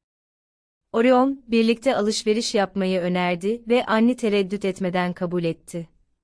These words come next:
Marketin içinde fiyat etiketleri arasında gülerek dolaşıyorlardı. Sebze ve meyve reyonunda birbirlerine şaka yaparak itişip kakışıyorlardı.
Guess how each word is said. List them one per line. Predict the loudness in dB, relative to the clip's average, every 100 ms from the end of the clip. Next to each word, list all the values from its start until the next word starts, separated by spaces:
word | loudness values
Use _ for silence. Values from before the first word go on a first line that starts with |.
| _ _ _ _ _ _ _ _ _
Marketin | 0 2 2 -2 0 0
içinde | 0 -2 -2 -2 -2 -4
fiyat | 0 2 0
etiketleri | -4 -2 -2 -2 -2 0
arasında | 0 -4 -4 -2 -2
gülerek | -2 0 0 -2 -2
dolaşıyorlardı. | -2 -2 -2 0 0 0 0 -2 -8 -12 _ _ _ _ _ _ _ _ _ _ _ _ -10
Sebze | -2 0 0 0 2
ve | 2
meyve | 4 4 2 2 0
reyonunda | 0 0 -2 -2 -2
birbirlerine | -2 -2 -2 0 0 -2 -4
şaka | -4 -6 0
yaparak | 0 0 -2 -4 -8
itişip | -12 -12 -12 -10
kakışıyorlardı. | -10 -10 -6 -2 -2 -2 -2 -4 -8 -12